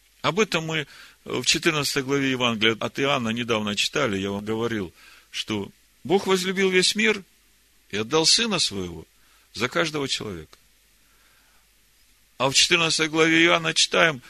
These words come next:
Иешуа говорит: "Если вы любите меня и исполните заповеди мои,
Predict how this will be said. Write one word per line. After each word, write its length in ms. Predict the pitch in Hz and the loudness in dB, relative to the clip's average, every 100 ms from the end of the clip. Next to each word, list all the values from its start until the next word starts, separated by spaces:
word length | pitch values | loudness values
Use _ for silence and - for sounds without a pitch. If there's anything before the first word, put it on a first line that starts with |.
| - - - | -20 -20 -12
Иешуа 400 | 123 139 165 156 | -2 0 2 0
говорит: 320 | 139 139 131 | 2 0 0
"Если 260 | 156 - 147 | -4 -2 -2
вы 340 | 147 156 143 _ _ _ _ _ _ _ _ _ - | 0 0 -2 _ _ _ _ _ _ _ _ _ -6
любите 480 | 165 233 160 - | -2 2 0 0
меня 380 | 127 123 117 113 _ _ _ | -6 -4 -4 -4 _ _ _
и 140 | - 131 | -4 -2
исполните 540 | 131 147 147 143 147 | -2 -2 -4 -4 -4
заповеди 480 | 156 233 - 143 113 | 4 4 4 -2 -2
мои, 300 | 110 104 | -2 -2